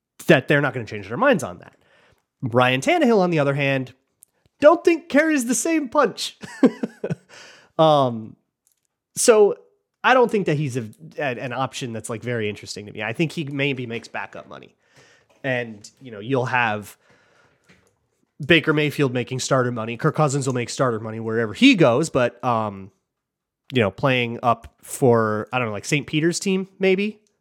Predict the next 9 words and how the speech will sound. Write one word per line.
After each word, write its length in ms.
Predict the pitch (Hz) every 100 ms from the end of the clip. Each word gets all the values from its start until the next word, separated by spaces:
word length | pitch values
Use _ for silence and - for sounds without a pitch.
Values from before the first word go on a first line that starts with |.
| -
uh, 400 | 131 123 117 110
or 300 | - 123 117 113
maybe 280 | 123 120 120
for 360 | - 123 117
Leviticus. 640 | 110 110 139 185 226 - - _ -
Who's 220 | 202 175
to 120 | 165
say? 260 | - 113 - _ - - _ -
Um, 600 | 151 143 131 113 110 101